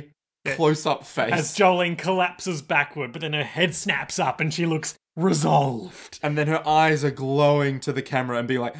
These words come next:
Speaker 2: "I must not allow my mental or physical strength to wane. I must be, I must get through this.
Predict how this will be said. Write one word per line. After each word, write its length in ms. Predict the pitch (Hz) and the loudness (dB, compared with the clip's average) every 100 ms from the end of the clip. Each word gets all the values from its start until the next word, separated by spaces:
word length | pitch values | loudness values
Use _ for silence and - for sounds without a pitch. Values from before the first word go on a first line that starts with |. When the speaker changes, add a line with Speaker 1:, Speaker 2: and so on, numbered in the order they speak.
| - | -8
Speaker 2:
"I 120 | 139 | -4
must 240 | 131 127 - | -4 -4 -4
not 180 | 135 123 | -2 0
allow 300 | 113 113 113 | 2 0 0
my 140 | 113 110 | -2 -4
mental 500 | 110 117 117 117 104 | -2 -4 -4 -6 -6
or 100 | 107 | -8
physical 420 | - 135 113 117 | -6 -6 -6 -10
strength 480 | - - 127 104 - | -10 -8 -6 -6 -8
to 100 | 131 | -6
wane. 520 | 104 110 104 101 147 - - 202 147 | -4 -4 -4 -8 -14 -18 -18 -6 0
I 100 | 143 | 0
must 380 | 135 131 - - - 135 | 4 2 0 -12 -18 -10
be, 180 | 135 - | -8 -2
I 120 | 143 | 2
must 240 | 147 147 139 | 2 2 0
get 200 | 226 - | -2 -2
through 240 | - 147 127 | -4 -2 -2
this. 380 | 113 - - | -4 -4 -6